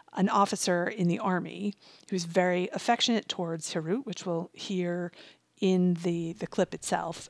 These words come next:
And this, of course, was not loved by, uh, Aster.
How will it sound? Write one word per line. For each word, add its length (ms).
And 160
this, 120
of 120
course, 420
was 200
not 400
loved 440
by, 460
uh, 260
Aster. 540